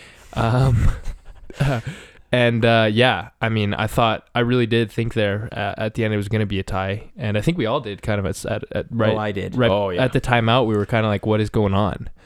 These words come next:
Speaker 2: Well, the first play out of
Speaker 1: Yeah.
Speaker 2: the two-minute warning, I, I went from standing to laying down in the corner. I was like, "This is, they're playing for a tie. You're kidding. This is really happening right now."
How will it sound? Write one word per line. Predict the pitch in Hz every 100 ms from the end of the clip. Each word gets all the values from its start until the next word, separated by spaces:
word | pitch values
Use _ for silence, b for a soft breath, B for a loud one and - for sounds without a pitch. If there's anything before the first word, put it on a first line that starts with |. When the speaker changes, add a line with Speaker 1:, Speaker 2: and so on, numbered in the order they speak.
| B -
Speaker 2:
Well, | 113
the | 107
first | - 135 127
play | - 120
out | 107
of | 107
Speaker 1:
Yeah. | 101
Speaker 2:
the |
two-minute | - 104 101 90
warning, | 101 95 92
I, | 90 92 - - - -
I | - 98 92
went | 110 107
from | 107 95
standing | - 107 101 101 95
to | 95
laying | 98 95 95
down | 95 85 90
in | 90
the |
corner. | 90 82 73 73 -
I | 107
was | 101 -
like, | 95
"This | - 101 -
is, | 95 - -
they're | 107
playing | 98 101 92
for | 90 101
a |
tie. | 95 104 120 - -
You're | 104
kidding. | - 127 113 98
This | 104 101
is | 113 107
really | 107 107
happening | 113 127 117 101
right | 98
now." | 87 98